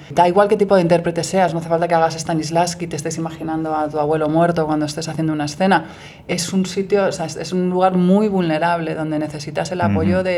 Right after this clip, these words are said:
Speaker 1: de
Speaker 2: Ujú.
Speaker 1: todo el mundo y cuanto más respaldado estás, mejor es el resultado. O sea, que desde un punto de vista de am-, tanto al director como al ca-, actor cantante le, le conviene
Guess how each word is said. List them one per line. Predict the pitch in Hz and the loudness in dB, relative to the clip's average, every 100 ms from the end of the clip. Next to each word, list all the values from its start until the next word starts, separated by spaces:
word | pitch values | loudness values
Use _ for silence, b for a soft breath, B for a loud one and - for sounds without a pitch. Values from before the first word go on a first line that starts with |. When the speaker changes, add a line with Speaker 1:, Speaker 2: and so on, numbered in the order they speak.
| 165 | 0
Speaker 1:
de | 151 143 90 92 | 0 0 0 -2
Speaker 2:
Ujú. | 87 B B - | -6 B B -2
Speaker 1:
todo | 170 190 | 2 4
el | 180 | 4
mundo | 185 202 175 156 | 4 2 0 -2
y | 156 | -4
cuanto | 151 147 151 | -2 -2 0
más | 165 | 0
respaldado | 175 180 185 180 180 180 | 0 -2 0 0 0 0
estás, | 175 180 185 | -2 -2 -2
mejor | 180 165 170 | -2 -2 -2
es | 170 | -2
el | 170 | -4
resultado. | 165 - 147 180 190 170 | -6 -6 -2 2 2 2
O | |
sea, | 170 170 | -4 -8
que | 156 | -8
desde | 160 | -8
un | 175 175 | -8 -8
punto | 185 190 | -6 -4
de | 185 | -4
vista | 180 185 - 180 170 170 B B B B B B - | -4 -8 0 2 2 -2 B B B B B B -14
de | 165 196 190 | -2 2 4
am-, | 190 196 190 | 4 4 0
tanto | - 175 170 | -4 -2 0
al | 170 | 0
director | 170 - 196 190 | -2 -2 -2 -2
como | 190 185 175 | 0 0 2
al | 165 160 156 - | 4 2 -2 -2
ca-, | 160 | 0
actor | 165 165 196 190 | 0 0 0 2
cantante | 185 175 180 180 190 202 196 - | 0 0 -2 0 0 0 -2 -4
le, | 170 160 156 151 147 139 131 | 0 0 0 0 0 0 -2
le | 156 147 | -2 -2
conviene | 143 147 202 220 151 120 | -2 -2 0 0 -2 -6